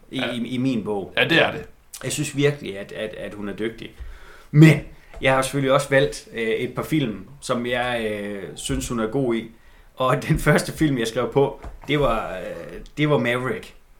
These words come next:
Speaker 1: Og
Speaker 2: Ja.
Speaker 1: jeg kan godt lide den, og jeg synes, hun er så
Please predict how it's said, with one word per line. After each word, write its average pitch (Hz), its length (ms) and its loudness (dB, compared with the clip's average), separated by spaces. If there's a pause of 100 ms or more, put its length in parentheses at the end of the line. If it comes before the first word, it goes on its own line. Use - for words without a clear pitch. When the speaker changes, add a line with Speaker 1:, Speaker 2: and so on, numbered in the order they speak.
Speaker 1:
Og 151 200 6
Speaker 2:
Ja. 123 120 0
Speaker 1:
jeg 127 140 0
kan 117 100 -8
godt 131 280 2
lide 123 180 -2
den, 131 140 0
og 117 120 -6
jeg 117 80 -4
synes, 135 220 -6
hun 135 220 -2
er 131 240 0 (440)
så - 240 -2